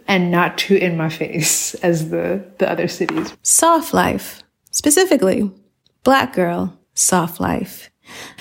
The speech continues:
Speaker 2: I asked Umutesi to reflect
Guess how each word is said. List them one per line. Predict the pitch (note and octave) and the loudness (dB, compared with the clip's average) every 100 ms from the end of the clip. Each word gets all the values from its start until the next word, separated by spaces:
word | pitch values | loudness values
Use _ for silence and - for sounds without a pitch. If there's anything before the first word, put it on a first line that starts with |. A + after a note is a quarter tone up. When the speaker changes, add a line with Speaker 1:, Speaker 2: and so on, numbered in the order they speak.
| - - | -4 0
Speaker 2:
I | |
asked | - D4+ F#4 - | 2 2 2 4
Umutesi | A3 F#3+ F#3+ F3 E3+ - F#3 - _ _ | 4 4 2 0 0 0 -2 -6 _ _
to | - G3 | 2 4
reflect | F#3 F#3 G#3 E3 - - | 4 2 2 2 0 -6